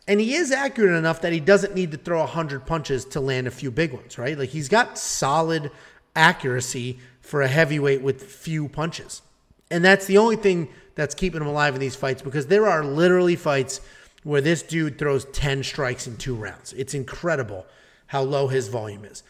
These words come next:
Sergei Pavlovich came back after two years away, and he got a first-round knockout over Shamil.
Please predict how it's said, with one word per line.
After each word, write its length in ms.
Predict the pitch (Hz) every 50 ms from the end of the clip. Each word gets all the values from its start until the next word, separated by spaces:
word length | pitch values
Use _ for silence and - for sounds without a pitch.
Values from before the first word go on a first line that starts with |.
| - - - - -
Sergei 460 | - - - 190 208 226 233 233 226
Pavlovich 500 | - 208 208 214 202 196 190 175 165 -
came 180 | - 180 165 160
back 240 | 160 160 156 -
after 220 | 175 156 - - 131
two 400 | - - - - - 269 285 277
years 320 | 233 226 226 214 196 170
away, 320 | 170 156 160 156 143 127 123
and 80 | 131
he 60 | 135
got 120 | 135 180 185
a 60 | 165
first-round 580 | - - - 208 214 214 - 202 185 170 147 139
knockout 460 | 151 165 165 - - 143 127 117 - - - - - - - -
over 280 | 170 160 156 147 156 139
Shamil. 560 | - - - 156 135 139 147 143 117 98